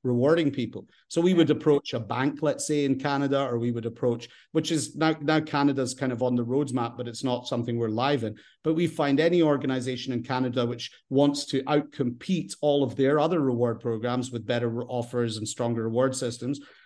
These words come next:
Speaker 1: and just plug into them. And, and, and they already maybe have five million end users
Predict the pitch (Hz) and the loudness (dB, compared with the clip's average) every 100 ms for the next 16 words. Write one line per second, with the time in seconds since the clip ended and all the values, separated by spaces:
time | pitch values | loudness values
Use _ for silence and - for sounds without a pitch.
0 | - 190 196 196 - 185 190 208 208 175 | -6 -2 0 -2 0 2 4 2 2 2
1 | 113 107 131 131 143 139 - - 147 143 | 2 2 0 0 0 -2 -4 -6 -2 2
2 | 170 151 147 139 135 139 127 160 170 - | 6 6 4 2 0 -2 0 -2 -2 -2
3 | 139 123 131 123 120 120 120 123 139 170 | -2 0 -2 -2 -4 -4 -4 -2 -2 -2
4 | 180 | -4